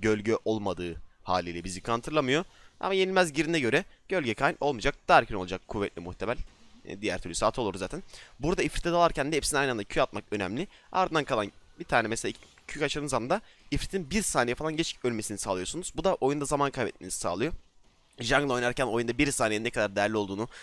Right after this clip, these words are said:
attığınız lane'in bir anda kaçmasına falan anlayabilirsiniz zaten. Okey, totemin kırıldı. İki hit yediğimi görüyorsunuz şu ana kadar redden. Şimdi smite atıp üçüncü hiti yiyeceğim.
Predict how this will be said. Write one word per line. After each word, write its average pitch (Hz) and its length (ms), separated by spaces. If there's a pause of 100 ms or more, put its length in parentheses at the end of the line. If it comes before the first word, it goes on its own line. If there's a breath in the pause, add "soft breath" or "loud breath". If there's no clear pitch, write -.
(220 loud breath)
attığınız 110 420
lane'in 110 300
bir 123 80
anda 104 180
kaçmasına 104 480
falan 113 200
anlayabilirsiniz 104 560
zaten. 90 280 (340 loud breath)
Okey, 175 200
totemin 160 300
kırıldı. 143 360
İki - 200
hit 180 140
yediğimi 110 240
görüyorsunuz 95 380
şu 110 120
ana 95 100
kadar 92 200
redden. 107 300 (280 loud breath)
Şimdi 135 240
smite 143 340
atıp - 180
üçüncü 135 300
hiti - 180
yiyeceğim. 170 320